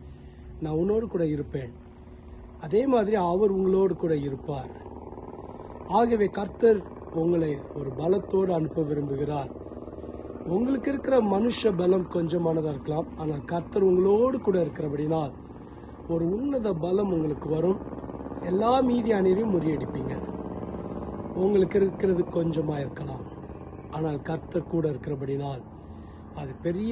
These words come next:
ஒரு பலனை கொண்டு வரும். ஜெபிக்கலாமா? எங்களை அதிகமாய் நேசிக்கிற எங்கள் நல்ல ஆண்டவரே, எங்களை அனுப்புகிறவர் நீர், எங்களை பலப்படுத்துகிறவர் நீர், எங்களோடு இருக்கிறவர் நீர்.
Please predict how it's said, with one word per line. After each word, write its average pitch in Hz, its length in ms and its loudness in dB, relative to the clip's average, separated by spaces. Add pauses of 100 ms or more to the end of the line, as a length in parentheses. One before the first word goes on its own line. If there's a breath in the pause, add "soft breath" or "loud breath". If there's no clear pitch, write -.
ஒரு 175 120 4
பலனை 160 420 2
கொண்டு 139 280 -4
வரும். 127 280 -8
ஜெபிக்கலாமா? 170 640 0 (760 loud breath)
எங்களை 208 300 4
அதிகமாய் 214 520 4
நேசிக்கிற 202 460 4
எங்கள் 175 240 4
நல்ல 185 220 6
ஆண்டவரே, 170 480 4 (280)
எங்களை 151 260 -2
அனுப்புகிறவர் 202 840 2
நீர், 151 320 -2 (800 loud breath)
எங்களை 151 280 -4
பலப்படுத்துகிறவர் 190 1080 2
நீர், 143 280 -4 (260)
எங்களோடு 180 560 6
இருக்கிறவர் 156 460 -2
நீர். 131 260 -6